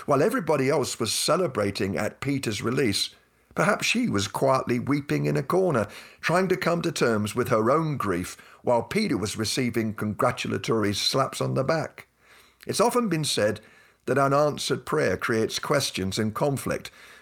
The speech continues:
but the truth is that answered prayer creates its own issues. In our local church now, we are dealing with a tragedy where some were wonderfully spared in a horrible road accident, while two other much-loved members of our church family were killed.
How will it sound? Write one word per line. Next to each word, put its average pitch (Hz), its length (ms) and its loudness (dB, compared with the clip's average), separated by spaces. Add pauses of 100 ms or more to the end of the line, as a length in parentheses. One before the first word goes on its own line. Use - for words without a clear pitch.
(100)
but - 100 0
the 196 60 2
truth 196 400 2
is 123 240 2
that 156 260 -4
answered 196 560 0
prayer 82 240 -2
creates 113 440 -2
its - 140 -4
own 123 200 2
issues. 117 500 -2 (640)
In 147 160 2
our 160 160 2
local 139 320 0
church - 480 0
now, 156 360 0 (400)
we 151 220 2
are 131 160 4
dealing 123 420 0
with 120 140 2
a 127 60 2
tragedy 113 560 0
where 113 240 2
some 143 460 0 (280)
were 139 120 2
wonderfully 147 580 2
spared 107 480 2
in 107 100 0
a 101 80 0
horrible 110 460 2
road 139 260 2
accident, 98 540 -2 (420)
while 143 200 4
two 185 360 0
other 135 200 4
much-loved 123 640 0
members 120 340 -2
of 98 100 0
our 101 120 0
church - 420 -2
family 107 480 0
were 131 160 0
killed. 139 460 0